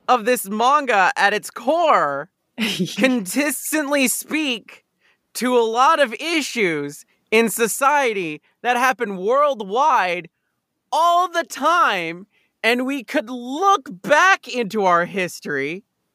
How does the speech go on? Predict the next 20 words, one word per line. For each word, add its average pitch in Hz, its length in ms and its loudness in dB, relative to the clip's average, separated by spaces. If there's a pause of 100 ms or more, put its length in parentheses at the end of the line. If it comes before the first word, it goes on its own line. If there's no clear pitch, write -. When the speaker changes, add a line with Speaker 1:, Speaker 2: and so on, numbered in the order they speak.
(400)
Speaker 1:
and 226 260 0
see 339 680 -2
where 285 220 4
things 196 380 -4
went 165 220 0
wrong 156 640 0 (220)
Speaker 2:
<laughs> - 240 -4
Speaker 1:
and 220 200 2
see 359 640 2
where 339 200 2
we 294 200 -4
can 220 240 -4
change 180 720 -2 (240)
and 226 240 0
see 349 480 -2
where 466 180 2
we 262 160 -4
can 220 180 -6
do 190 140 -2
better. 156 520 0